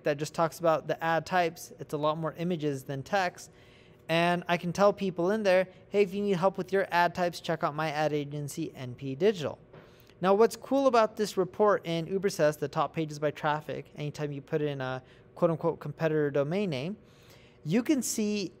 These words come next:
all the keywords that that page ranks for. So not only do you wanna view the page, like I clicked to go view the page,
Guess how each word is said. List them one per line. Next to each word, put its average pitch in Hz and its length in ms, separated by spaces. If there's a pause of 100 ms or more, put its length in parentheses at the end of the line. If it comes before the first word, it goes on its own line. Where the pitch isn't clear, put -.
(140)
all 196 380
the 190 80
keywords 165 540
that 131 180
that - 280
page 135 300
ranks 143 300
for. - 220 (500)
So - 140
not 190 180
only 226 300
do 175 80
you 190 100
wanna 185 220
view 156 320
the 208 100
page, 160 480
like 143 220
I 156 80
clicked 160 460 (180)
to 147 160
go 147 180
view 139 300
the 139 100
page, 143 560